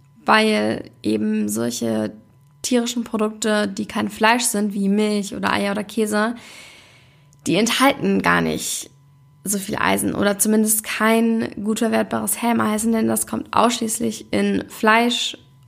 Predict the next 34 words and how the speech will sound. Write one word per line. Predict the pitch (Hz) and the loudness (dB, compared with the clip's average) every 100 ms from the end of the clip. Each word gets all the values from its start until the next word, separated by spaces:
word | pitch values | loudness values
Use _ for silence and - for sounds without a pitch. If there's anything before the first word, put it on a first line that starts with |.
| - - - | -20 -16 -4
und | 196 208 | -4 -2
Fisch | 214 214 - - - | -2 0 0 0 -2
und | 214 208 - - - | -2 -2 -6 -10 -6
den | 214 - | -6 -2
Innereien | 208 208 196 202 208 | 2 4 4 2 -2
vor | - 196 202 - | 0 2 4 2
und | 196 - - | -2 -4 0
gar | - | 2
nicht | 104 196 | 2 -2
eben | - 214 - | 0 0 0
in | |
solchen | 214 202 214 | 0 -2 -2
anderen | 214 214 | 0 -2
tierischen | 202 214 196 196 | -4 -4 -4 -4
Produkten. | - 202 196 - - - - - - - | -2 -2 -2 -8 -10 -14 -16 -16 -16 -2
Deswegen | 220 214 240 240 | 0 6 6 6
haben | 247 | 6
es | 262 | 4
Veganer | 247 240 240 226 | 4 4 6 4
nicht | 226 - | 2 2
unbedingt | 214 208 208 208 - - - - | 2 2 0 -2 -8 -12 -18 -4
besser | 226 220 277 285 | -2 0 0 0
sozusagen | 285 285 277 277 269 | -2 -2 2 2 2
mit | 269 | 2
der | - | 0
Eisenaufnahme, | 247 247 240 247 240 240 247 247 - - _ | 0 0 0 2 4 4 4 0 -8 -20 _
sondern | 220 214 214 107 104 104 - - - - - - | -4 0 2 2 2 0 -2 -8 -18 -20 -14 -2
müssten | 196 196 - - | 0 0 -2 -4
es | - | -4
halt | - | -2
auch | - - - | 0 0 0
auf | 190 | -4
jeden | 214 196 | -4 -2
Fall | 214 214 220 | -2 0 -2